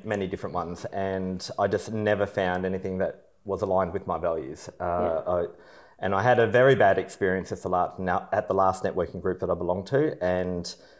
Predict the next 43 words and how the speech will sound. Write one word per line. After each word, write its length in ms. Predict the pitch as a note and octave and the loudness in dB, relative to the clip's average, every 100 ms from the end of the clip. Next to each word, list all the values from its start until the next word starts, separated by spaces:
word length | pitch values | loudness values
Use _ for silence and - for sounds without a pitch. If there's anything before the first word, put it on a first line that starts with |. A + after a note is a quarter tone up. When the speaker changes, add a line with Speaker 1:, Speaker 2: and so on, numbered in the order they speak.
| _ - | _ 0
Speaker 1:
there 160 | G2+ | 2
was 100 | F#2+ | 2
a 40 | F#2 | 2
guy 260 | G#2 G#2+ | 4 6
in 140 | A2 G2 | 6 4
there, 480 | F#2 F#2 F#2 F#2 - _ _ - | 4 6 4 2 -8 _ _ -8
he 120 | F#2 | -4
was 180 | F2+ - A2+ | -4 -2 2
awful 480 | A2+ A2+ G#2 F#2 F2+ | 2 2 0 0 4
right 240 | G#2+ G#2+ | 4 4
beside 380 | - G2 F#2 F2+ | 2 4 4 4
me 280 | F2 F#2+ - | 0 -2 -2
about 580 | F2+ F#2 E2+ - - - | 2 4 2 -2 -14 0
gays, 420 | A#2 G2+ - - - - | 2 2 -2 -12 -18 -10
and 240 | F#2+ F#2 F2 - _ | -8 -8 -10 -20 _
hello. 400 | G2+ A2+ A2+ A2+ C3+ - - | 0 2 2 0 -4 -14 -4
<laughs> 80 | D#4 F#4+ G4+ - - D#4+ G5 - - A#4+ B4+ C#5 C5 - - - _ _ - | 0 6 6 8 6 6 6 4 4 4 4 2 2 0 0 -14 _ _ -4
Not 140 | A2+ | 0
afraid 300 | G2+ - F#2+ | 0 0 -2
to 100 | - | -2
admit 220 | B2 A2 - | -6 -4 -6
it. 140 | - | -6
<laughs> 1400 | F3 B3 - D#4 G4+ A4 - - F#3+ - - F#3+ - - - G#3+ | -2 2 6 6 6 4 4 2 2 2 2 2 2 -2 -2 2
Uh, 340 | C3+ B2+ B2+ C3 | 6 8 8 6
and 120 | C#3+ | 6
he 60 | D3 | 4
was 100 | C3+ | 4
really, 400 | C#3+ C#3+ D3+ E3 | 0 2 6 6
really 220 | C#3+ B2 | 6 8
awful. 320 | A2 D#3 - | 6 4 2
And 100 | A#2 | 2
I 40 | B2 | 2
thought, 180 | D3+ C3 | 0 2
"Why 160 | D3+ | 4
would 140 | G3 F#4 | 4 4
I 80 | C#4+ | 4
refer 300 | C#3+ C#3 B2+ | 4 4 2
to 60 | |
somebody 360 | B2+ B2 A#2+ A2 | 2 2 4 4
that 120 | G#2+ | 6
I 100 | A2 | 6
wouldn't 280 | A2 A2+ A2 | 4 2 0
even, 360 | G#2 G#2 G2 | 0 -2 -4